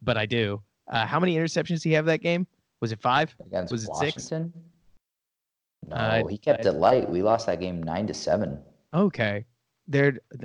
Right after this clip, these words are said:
Speaker 1: somehow I must have heard some, uh, legend then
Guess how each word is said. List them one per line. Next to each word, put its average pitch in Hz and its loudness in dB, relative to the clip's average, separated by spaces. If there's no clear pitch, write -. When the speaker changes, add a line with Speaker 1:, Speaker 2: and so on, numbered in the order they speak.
Speaker 1:
somehow 156 -2
I 123 -2
must 120 -2
have 113 -2
heard 110 0
some, 104 0
uh, 101 -2
legend 110 0
then 101 -2